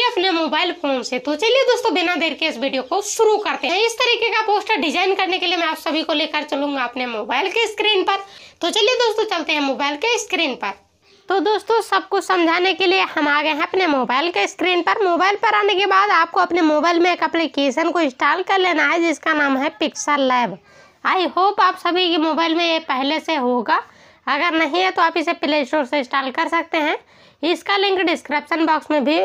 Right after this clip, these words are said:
दे दिया है, ठीक है। तो इंस्टॉल करने के बाद आपको इसे ओपन कर लेना है।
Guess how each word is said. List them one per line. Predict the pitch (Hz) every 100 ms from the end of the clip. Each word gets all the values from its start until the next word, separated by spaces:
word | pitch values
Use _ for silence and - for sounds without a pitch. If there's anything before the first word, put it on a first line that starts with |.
| -
दे | 208 277
दिया | 220 226
है, | 220
ठीक | 226 330
है। | 311 - - - -
तो | 302
इंस्टॉल | 311 359 339
करने | 359 392 370
के | 392
बाद | 381 381
आपको | 339 339
इसे | 349 320
ओपन | 311 277 294 294
कर | -
लेना | 294 311 302
है। | 302